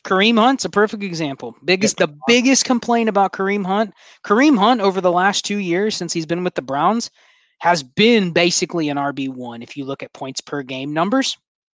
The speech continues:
Speaker 1: Yet a lot of the complaints on Kareem Hunt are there's no, really no rhyme or reason of when to play him. You know, like, he doesn't just necessarily smash when Nick Chubb is out,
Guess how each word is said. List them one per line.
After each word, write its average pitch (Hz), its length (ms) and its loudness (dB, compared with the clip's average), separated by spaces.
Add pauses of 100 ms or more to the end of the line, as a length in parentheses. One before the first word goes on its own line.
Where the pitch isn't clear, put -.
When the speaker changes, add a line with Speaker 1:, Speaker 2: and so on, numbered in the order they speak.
(760)
Speaker 1:
Yet 175 200 2
a 170 40 4
lot 160 260 4
of 190 60 4
the 196 100 0
complaints 180 480 -2
on 160 100 -2
Kareem 151 360 -4
Hunt 151 340 0
are 143 380 -2 (640)
there's 151 220 -2
no, 165 160 -2
really 175 300 2
no 165 200 2
rhyme 156 400 2
or 156 140 2
reason 151 380 -4
of 135 100 -6
when 143 260 -6
to 135 80 -8
play 117 380 -12
him. 113 120 -20 (920)
You 143 120 -8
know, 156 160 2
like, 143 160 0
he 151 120 -6
doesn't 185 420 2
just 185 220 0
necessarily 175 720 0
smash 160 600 -2
when 135 240 -8
Nick 151 240 -8
Chubb 151 520 -2 (100)
is 131 360 -10 (280)
out, 151 520 -4